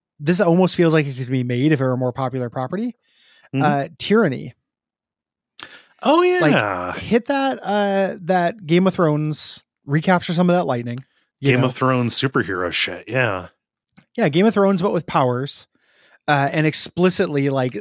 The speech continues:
Speaker 1: somebody coming in and taking over, you know, for, for two extremes of, like, an absolute shithead.
Speaker 2: Yeah.
Speaker 1: Like an anti-hero
Speaker 2: Mm-hmm.
Speaker 1: kind of series. Like, we're, we're real into our watching people be real shitty on T V
Speaker 2: Yes.
Speaker 1: phase right now.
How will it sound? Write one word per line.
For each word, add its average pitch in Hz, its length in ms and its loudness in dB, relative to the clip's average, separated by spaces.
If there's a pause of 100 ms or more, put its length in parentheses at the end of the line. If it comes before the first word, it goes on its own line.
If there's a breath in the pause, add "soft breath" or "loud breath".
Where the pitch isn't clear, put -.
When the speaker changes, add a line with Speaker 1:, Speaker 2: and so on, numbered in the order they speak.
Speaker 1:
somebody 156 360 0
coming 143 320 -2
in 131 160 -2
and 123 140 -6
taking 127 320 -6
over, 120 540 -6 (720)
you 131 100 -4
know, 117 200 -4
for, 117 380 -10 (440 soft breath)
for 151 140 0
two 196 180 2
extremes 143 560 0
of, 113 100 -4
like, 120 140 -4
an 127 80 -2
absolute 120 400 -8
shithead. 123 540 -8 (500)
Speaker 2:
Yeah. 117 260 2
Speaker 1:
Like 107 140 2
an - 60 2
anti-hero 131 760 -4 (640)
Speaker 2:
Mm-hmm. 156 220 0 (140)
Speaker 1:
kind 139 180 -2
of 120 60 -4
series. 127 360 -2
Like, 139 100 -4
we're, 175 160 4
we're 165 280 2 (280)
real 202 220 2
into 190 260 0
our 156 200 2
watching 135 360 -2
people 143 300 -6
be 127 160 -4
real 127 260 -6
shitty 131 380 -6
on 120 120 -8
T 127 160 -10
V 143 260 -8 (420)
Speaker 2:
Yes. - 560 -6 (180)
Speaker 1:
phase 196 300 0
right 220 160 -2
now. 247 260 -6